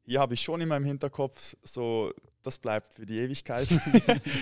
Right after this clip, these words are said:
Ähm, ja, deswegen einerseits schon das Gleiche, aber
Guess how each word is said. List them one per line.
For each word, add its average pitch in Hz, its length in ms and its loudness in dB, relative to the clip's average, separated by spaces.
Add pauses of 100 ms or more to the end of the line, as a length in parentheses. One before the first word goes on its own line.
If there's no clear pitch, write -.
(840)
Ähm, 110 540 2 (200)
ja, 110 340 2 (520)
deswegen 117 560 -4 (400)
einerseits 117 540 -4
schon 151 160 -8
das 165 160 -6
Gleiche, 139 380 -4
aber 107 300 -6